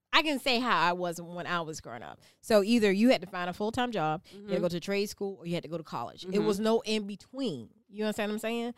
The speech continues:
Speaker 1: But you gotta think about the generation of my parents. You know, they were coming through the civil rights movements, whereas, you know,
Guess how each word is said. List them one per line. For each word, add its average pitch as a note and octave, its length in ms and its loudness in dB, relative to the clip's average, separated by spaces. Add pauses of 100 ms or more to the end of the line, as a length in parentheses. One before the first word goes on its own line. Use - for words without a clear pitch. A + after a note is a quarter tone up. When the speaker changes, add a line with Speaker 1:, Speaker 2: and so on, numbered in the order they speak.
(280)
Speaker 1:
But G#3 180 -4
you B3 120 2
gotta A3 180 2
think A3+ 200 -4
about G3 220 0
the E3 80 -2
generation F3 920 -4 (240)
of D#3+ 420 -2 (560)
my F3+ 260 0
parents. F#3+ 640 -6 (600)
You F3 120 -14
know, D#3+ 320 -4
they G3 180 6
were G3+ 440 2 (160)
coming G#3+ 260 -2
through G3+ 160 -4
the F#3+ 80 -2
civil G3 260 -4
rights F3+ 400 -2
movements, C3 600 -16 (240)
whereas, D#3 760 0
you G3 80 -2
know, D#3+ 240 -2